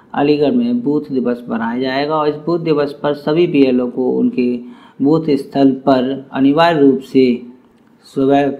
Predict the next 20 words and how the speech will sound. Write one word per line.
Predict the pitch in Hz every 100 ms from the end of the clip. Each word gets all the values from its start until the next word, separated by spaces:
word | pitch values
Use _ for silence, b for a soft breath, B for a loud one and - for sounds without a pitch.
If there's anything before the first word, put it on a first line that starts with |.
| -
दस | 139 160 160
बजे | 131 127
से | 135
शाम | 123 123 120
के | 120
चार | 123 139 147
बजे | 139 123 120
तक | 120 123 117 B B B B
एकत्र | 139 139 156 143
होकर | 127 127 127
फॉर्म | 123 120 120
के | 120
संबंधित | 120 123 117 113 -
काम | - 113 117
करना | 127 135 151
है। | 160 180 175 - - -
और | 139 143 151
इस | - 165
स्थिति | 175 - 156 -
में | 160 165 175